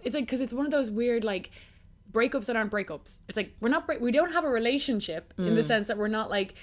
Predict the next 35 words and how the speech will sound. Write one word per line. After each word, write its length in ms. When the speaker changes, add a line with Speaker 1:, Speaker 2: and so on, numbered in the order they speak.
Speaker 1:
we 80
both 240
don't 180
owe 160
each 140
other, 100
like, 160
the 100
sit 280
down 320
and 100
what 220
went 160
wrong. 340
You 120
just, 180
I 140
need 400
some 200
distance 600
from 200
them 140
because 380
otherwise 300
I'm 100
just 160
gonna 180
be 420
driving 260
myself 320
mad 480
being 500
mar 300
into 300
him 160